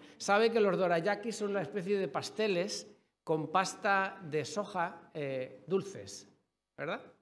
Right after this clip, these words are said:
Y, y son, pues, uno de los, de, de, de los, eh, aperitivos o de, de las, eh, ¿cómo decir?, de las empanadillas más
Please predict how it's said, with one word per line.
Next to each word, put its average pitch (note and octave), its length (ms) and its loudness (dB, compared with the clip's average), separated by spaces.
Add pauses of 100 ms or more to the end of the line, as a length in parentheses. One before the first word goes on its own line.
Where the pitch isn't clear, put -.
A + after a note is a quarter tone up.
(680)
Y, F#3 380 4
y E3 60 0
son, A#3 480 0 (200)
pues, F3+ 240 -2
uno G#3+ 180 -2
de G#3 100 0
los, F3+ 400 2 (840)
de, E3 240 0
de, D#3 160 -2
de D#3+ 180 -2
los, D#3 440 -2
eh, D#3 240 -4
aperitivos E3+ 800 -2
o D#3+ 160 -4
de, C#3 380 -6
de C#3+ 160 -8
las, C3 380 -10 (340)
eh, C3 260 -2
¿cómo E3 180 0
decir?, D3 640 -4
de F3+ 100 -2
las D#3+ 140 0
empanadillas E3+ 760 2
más E3 560 0